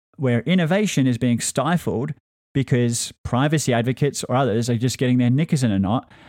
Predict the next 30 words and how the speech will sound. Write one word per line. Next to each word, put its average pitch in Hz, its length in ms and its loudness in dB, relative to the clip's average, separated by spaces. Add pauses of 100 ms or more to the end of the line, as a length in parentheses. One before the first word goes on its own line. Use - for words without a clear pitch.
(140)
about 127 600 0 (280)
the 135 80 -2
fact 131 320 -2
that, 123 100 -2
yes, 127 280 -2
Facebook 143 480 -2
is 151 200 0
capable 147 480 0
of 113 100 0
doing 120 220 2
facial 127 400 0
recognition, 123 680 0 (300)
but 143 100 2
it's 127 140 -2
because 120 440 0
we've 117 220 0
fed 117 380 -2
them 147 140 2
the 156 120 4
images. 170 420 0 (300)
It's 139 140 -4
because 135 340 0
we've 127 140 -2
said 120 240 0
yes 120 400 0
to - 120 -4
doing 135 240 2
the 131 60 4
automatic 131 400 2
tagging, 165 480 0